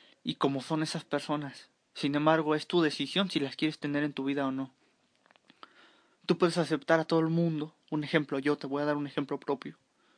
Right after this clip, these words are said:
Yo acepto a todo el mundo como es. Sé que el mundo es a veces malo, a veces es bueno. A veces hay desgracias y nos unimos. Hay veces que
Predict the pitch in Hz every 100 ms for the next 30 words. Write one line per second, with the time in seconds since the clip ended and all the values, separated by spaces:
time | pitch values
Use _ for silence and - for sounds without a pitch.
0 | _ _ _ _ _ _ _ _ _ -
1 | 156 156 - 165 - 143 - 175 170 156
2 | 147 156 160 147 - - _ - 147 135
3 | 147 147 - - _ - _ _ _ _
4 | _ - 143 - 156 143 139 - 139 143
5 | 151 156 143 139 139 135 135 139 135 151
6 | 147 143 143 135 139 131 131 135 143 139
7 | 131 _ - _ - _ _ _ 135 139
8 | 147 143 147 139 135 139 147 147 147 -
9 | 135 131 143 143 160 143 139 - _ _
10 | _ _ - 147 143 143 - - - 127
11 | 123